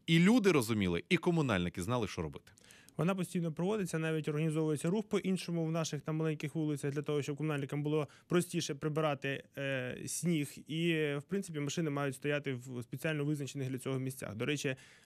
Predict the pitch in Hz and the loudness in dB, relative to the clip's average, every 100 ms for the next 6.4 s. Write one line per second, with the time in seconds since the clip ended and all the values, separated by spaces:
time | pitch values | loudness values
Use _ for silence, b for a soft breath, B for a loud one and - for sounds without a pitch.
0 | 151 151 147 143 143 143 147 - 175 - | -4 0 0 0 0 0 0 0 -2 -2
1 | 143 131 135 135 135 127 123 B - 151 | -4 -2 -4 0 0 0 -2 B -6 -4
2 | 135 147 147 143 185 156 143 165 - 160 | -2 -2 -2 -2 -2 -2 -4 -4 -2 0
3 | 147 131 123 117 147 - 135 139 175 151 | 2 2 0 -2 -4 -2 -4 -2 -2 0
4 | 131 131 151 151 131 131 139 139 123 104 | 0 0 0 0 -2 -2 -2 -2 -2 -4
5 | 101 151 143 151 147 147 143 139 135 139 | -4 -4 -2 0 0 -2 -2 -4 -4 -4
6 | 156 147 139 | -4 -2 -2